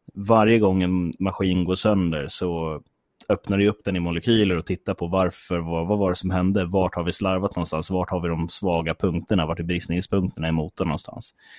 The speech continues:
Och förhoppningsvis när man korrigerar det så flyttar man inte problemet någon annanstans. Ehm, så det, vi kan antingen få se ett Ferrari som kommer gå mycket bättre,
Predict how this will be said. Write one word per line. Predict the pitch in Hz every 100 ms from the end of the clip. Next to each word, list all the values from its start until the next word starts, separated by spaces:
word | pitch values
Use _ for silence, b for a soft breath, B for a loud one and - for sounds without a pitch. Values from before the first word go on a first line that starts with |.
| B
Och | - 98
förhoppningsvis | 107 113 - 104 - 110 -
när |
man | 90
korrigerar | 87 90 - 113 92 80
det | 80
så | - 90 80 - -
flyttar | 110 92 104
man | 98
inte | 87 -
problemet | 92 90 87 85
någon | 90
annanstans. | 87 87 82 92 71 - - B B B B B _ 82
Ehm, | 76 76 73 73 73 73 71 - - -
så | 90
det, | 87 87 85 85 85 -
vi |
kan | - 120
antingen | 113 - 151
få | 127
se | 107 98
ett | -
Ferrari | 101 107 98
som | - 90 82 80
kommer | - 92 85
gå | 87 82 80 - _ _ _ _ _
mycket | - 92 95
bättre, | 147 -